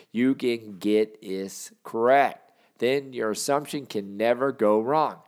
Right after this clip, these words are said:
There may be a slight miscalculation where you have predicted an X amount of increase, but only rose to the Y amount only.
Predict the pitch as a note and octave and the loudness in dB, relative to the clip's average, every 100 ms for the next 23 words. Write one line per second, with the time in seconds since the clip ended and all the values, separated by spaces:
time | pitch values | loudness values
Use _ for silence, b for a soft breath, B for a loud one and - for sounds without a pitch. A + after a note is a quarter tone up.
0 | b b b B2 D3+ D#3 C3+ B2+ A2 G2+ | b b b -2 0 2 0 0 -2 -2
1 | - - A2 C#3 E3 - A2+ A#2 D3 - | -8 -2 4 4 4 -4 -6 0 0 2
2 | D3+ D#3 D#3 C#3+ A#2+ - G#2+ G#2 A2+ A2+ | 2 2 2 0 0 -2 -4 2 2 2
3 | A#2+ A2+ A#2 A2 G#2+ - G#2 G2+ A#2+ C#3 | 0 0 2 2 0 -4 -6 -2 2 2
4 | - G#2+ F#2 - B B G2 G2 F2 - | 4 0 0 -8 B B -4 -4 -4 -2
5 | C#3+ D3+ E3+ C#3+ A#2 A2 G#2+ B2 A2 A#2 | -2 -2 -8 -4 -4 -4 -6 -4 -4 -2
6 | B2+ B2 G#2 G2+ F#2 - _ A2 G#2+ - | -4 -4 -6 -4 -6 -10 _ -2 -2 -2
7 | A#2+ C3 B2+ C3 A2 G#2+ G#2+ G#2+ G#2+ G#2+ | 0 2 2 -2 0 2 2 0 -6 -8
8 | F#2+ G#2 F#2 F2+ G2+ G#2 G#2 G2 F#2+ F2 | -2 -2 -2 2 4 4 2 -2 -6 -8
9 | F2+ - A#2 C#3+ C3+ F#2 | -8 -8 -2 -2 -2 -8